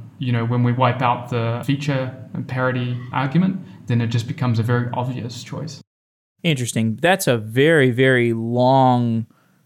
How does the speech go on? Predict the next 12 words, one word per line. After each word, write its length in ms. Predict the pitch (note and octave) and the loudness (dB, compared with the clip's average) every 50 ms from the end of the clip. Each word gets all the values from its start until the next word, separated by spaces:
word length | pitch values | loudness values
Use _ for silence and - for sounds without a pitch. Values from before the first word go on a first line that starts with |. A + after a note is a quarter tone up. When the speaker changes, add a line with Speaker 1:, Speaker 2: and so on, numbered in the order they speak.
| _ - | _ -8
Speaker 2:
roadmap, 680 | - A#2 B2 C#3 D3+ D#3+ C3+ A#2+ A#2+ A#2+ A2+ G2+ G2 - | -2 0 2 4 4 4 4 2 0 0 -2 -4 -6 -6
though, 320 | A2+ A2 A#2 G#2 G#2 A2+ | -4 -2 0 0 0 -2
right? 340 | A#2+ A#2+ B2 B2 C3+ C#3+ C3+ | -2 -2 2 2 2 2 2
I 60 | C3 | 2
mean, 220 | A#2+ A#2+ A#2+ A#2 | 0 -2 -2 -2
you 160 | A#2+ B2 A#2+ - _ _ _ _ _ - | -2 -4 -4 -6 _ _ _ _ _ -2
think 120 | D3 D3 B2+ | -2 -2 0
about 240 | A2+ B2 A2+ A2 - | 0 -2 -2 0 2
Firebase, 480 | - C#3+ D3+ D3 B2+ A#2+ A#2+ A#2 - | 2 4 4 4 2 2 -2 -2 0
they've 160 | - D#3+ D#3+ | 0 0 0
got, 240 | C3+ - C#3 B2 A2 | 2 2 2 2 2
like, 360 | A2 A2+ G2+ G2 - - - | 0 -2 -4 -4 -8 -14 -20